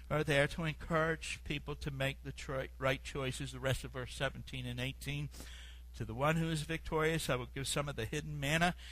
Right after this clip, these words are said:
and I will also give that person a white stone with a new name written on it, known only to the one who receives it." We're not gonna spend any time here because we've already talked about the promises found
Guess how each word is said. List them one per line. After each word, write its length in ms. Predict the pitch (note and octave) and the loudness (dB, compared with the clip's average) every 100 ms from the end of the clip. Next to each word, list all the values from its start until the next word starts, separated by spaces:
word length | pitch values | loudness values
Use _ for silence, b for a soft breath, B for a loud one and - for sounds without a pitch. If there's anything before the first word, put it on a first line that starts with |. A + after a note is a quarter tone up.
| B B B B | B B B B
and 80 | A2+ | -4
I 80 | G#2 | 0
will 120 | A#2 | 2
also 340 | C#3 D#3 E3+ D3 | 4 4 4 0
give 200 | C3+ C#3+ D3 | 2 2 4
that 200 | C3+ - | 2 2
person 380 | D3+ C#3 - | 0 0 -2
a 60 | C#3 | -4
white 300 | B2 C#3+ F3 | 0 2 0
stone 440 | - - C3+ C#3+ | 2 4 4 2
with 160 | D3 - | -2 -4
a 60 | G#2+ | -2
new 260 | A#2 D3 | -2 -4
name 320 | D#3+ D3+ D3 | -2 0 -2
written 280 | B2 C#3 C3+ | -2 -4 -2
on 180 | C#3 C#3 | -2 -2
it, 100 | C3 | -4
known 320 | B2 B2 A#2+ A2+ | -2 -2 -2 -4
only 300 | C3 D3 D3+ | -4 -2 -4
to 160 | - D3+ | -4 -6
the 100 | C#3+ | -4
one 220 | C3+ C#3 | -2 -2
who 100 | C#3+ | -2
receives 440 | C#3 - A#2 A#2 | -4 -4 -4 -4
it." 120 | B2+ | -4
We're 120 | D3+ E3 | 0 2
not 160 | D#3+ | 2
gonna 200 | D3+ B2+ B B B | 2 0 B B B
spend 280 | B - D3 | B 6 6
any 180 | D3 F3+ | 6 2
time 320 | - E3+ C#3+ | 4 6 6
here 160 | A#2+ C3+ | 4 -2
because 260 | C3 C#3+ | -2 -4
we've 160 | A#2+ B2+ | -4 0
already 240 | D3 G#3 | 2 4
talked 320 | G#3 G#3+ F3 F3 | 6 10 10 8
about 220 | C#3+ B2 | 2 2
the 80 | - | 0
promises 520 | C#3+ C3+ C3 - B2+ | 2 2 2 -4 -4
found 360 | - C#3 C#3 | 0 2 2